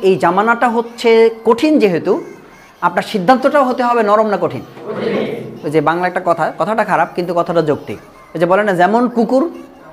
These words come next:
মুগুর একটু নরম হইলে হবে।" আচ্ছা, সব ভদ্র ভাষায় বলি, আপনি স্রোতের প্রতিকূলে যাবেন, স্রোতটা যদি খুব উত্তাল তরঙ্গমালা হয়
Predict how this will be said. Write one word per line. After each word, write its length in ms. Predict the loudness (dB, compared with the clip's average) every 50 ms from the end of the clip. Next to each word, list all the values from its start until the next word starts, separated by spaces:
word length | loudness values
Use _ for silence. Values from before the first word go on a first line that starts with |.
| -20 -20 -20 -20 -20 -20 -18 -18 -20 -18 -10 -4 0
মুগুর 240 | 2 4 6 6 4
একটু 140 | 4 2
নরম 240 | 2 2 4 4 4
হইলে 140 | 4 4 4
হবে।" 220 | 4 2 0 -2 -6 -8 -14 -20 -20 -20 -20 -18 -18 -16 -14 -14 -12 -12 -10 -10 -10 -10 -12 -14 -16 -18 -20 -20 -20 -10 -4 -2
আচ্ছা, 200 | 0 2 2 0
সব 240 | 2 4 4 4 6
ভদ্র 240 | 4 4 6 6 4
ভাষায় 300 | 4 4 4 4 4 4
বলি, 220 | 2 0 -4 -6 -6 -2
আপনি 280 | 0 0 0 0 -2 -4
স্রোতের 440 | -2 -2 0 0 2 4 4 4 4
প্রতিকূলে 500 | 2 -2 -2 -2 -2 0 2 4 4 6
যাবেন, 240 | 6 6 4 2 -2
স্রোতটা 360 | -2 -2 -2 -2 0 0 -2
যদি 200 | 0 0 -2 -2
খুব 260 | -2 2 0 0 2 0 -6
উত্তাল 340 | -6 -2 2 4 4 4
তরঙ্গমালা 480 | 4 2 2 2 2 2 2 2 2 0
হয় 160 | 0 -4 -6